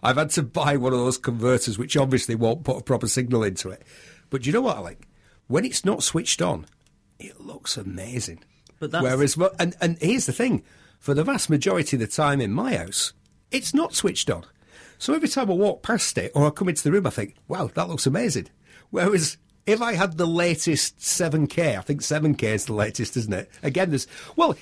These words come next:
Speaker 1: it's the same as with cars. There's a T V arms race. It was like, "four K, fo-, oh, hold on a minute, hold on, seven K." <laughs> It's like,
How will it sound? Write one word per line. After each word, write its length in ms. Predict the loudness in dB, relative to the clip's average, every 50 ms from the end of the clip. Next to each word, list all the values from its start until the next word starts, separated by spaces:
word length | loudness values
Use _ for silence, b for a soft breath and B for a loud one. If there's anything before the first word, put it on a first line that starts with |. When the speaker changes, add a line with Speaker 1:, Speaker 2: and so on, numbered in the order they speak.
| -2
Speaker 1:
it's 140 | 0 0 2
the 80 | 2 2
same 300 | 0 0 0 0 0 -2
as 100 | 0 2
with 160 | 0 0 2
cars. 360 | 0 -2 0 2 0 0 0 0
There's 160 | 0 0 0
a 80 | 0
T 300 | 0 0 0 2 2 2
V 180 | 2 2 2 2
arms 320 | 4 2 2 2 2 2
race. 260 | 0 0 0 0 0 0
It 80 | 0
was 140 | 0 2 2
like, 220 | 2 2 2 -2
"four 400 | -8 -20 -18 -6 -2 0 0 0 2
K, 200 | 2 2 2 2
fo-, 140 | 0 -2 -2 2
oh, 140 | 0 0 2
hold 200 | 2 0 0 0
on 80 | 2
a 40 | 2
minute, 160 | 2 0 2
hold 160 | -2 2 2
on, 180 | 2 2 2 -2
seven 320 | 2 2 4 4 4 0 2
K." 320 | 2 2 2 2 0 -4 2
<laughs> 40 |
It's 280 | 2 2 2 2 0 0
like, 140 | 0 0